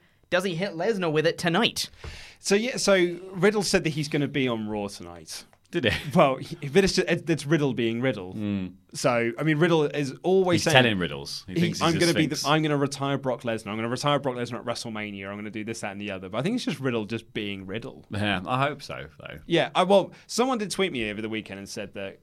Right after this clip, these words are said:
Speaker 2: if Riddle shows up tonight, so Brock's gonna try and cash in. Riddle shows up and stops him, and you do Riddle versus Lesnar at Super Showdown for the Money in the Bank contract.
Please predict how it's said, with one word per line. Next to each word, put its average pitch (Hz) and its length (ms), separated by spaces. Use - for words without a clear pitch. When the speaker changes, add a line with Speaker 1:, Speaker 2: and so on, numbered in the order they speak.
Speaker 2:
if 147 340
Riddle 143 340
shows 120 340
up 113 140
tonight, 98 420
so 123 100
Brock's 131 320
gonna 117 120
try 113 180
and 110 80
cash 104 280
in. 95 180
Riddle 123 180
shows 104 240
up 101 120
and 95 100
stops - 320
him, 85 140
and 92 100
you 104 80
do 95 220
Riddle 107 300
versus 95 360
Lesnar 92 480
at 107 160
Super 98 300
Showdown 90 420
for 92 120
the 92 80
Money 92 200
in 90 60
the 90 60
Bank 90 200
contract. 82 460